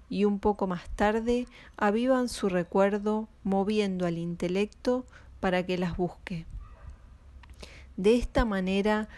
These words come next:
la mente es incitada a abandonar la meditación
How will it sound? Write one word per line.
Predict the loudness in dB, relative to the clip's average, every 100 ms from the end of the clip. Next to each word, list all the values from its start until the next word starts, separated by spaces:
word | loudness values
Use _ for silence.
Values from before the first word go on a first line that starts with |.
| -18 -4
la | 2 2
mente | 2 2 0 0 0 0
es | 0 -2 -2
incitada | -2 -2 -2 -2 -6 0 2 2 2 0 2
a | 2
abandonar | 4 2 0 0 0 0
la | 2 0
meditación | 0 -2 -2 -2 -4 0 0 0 -2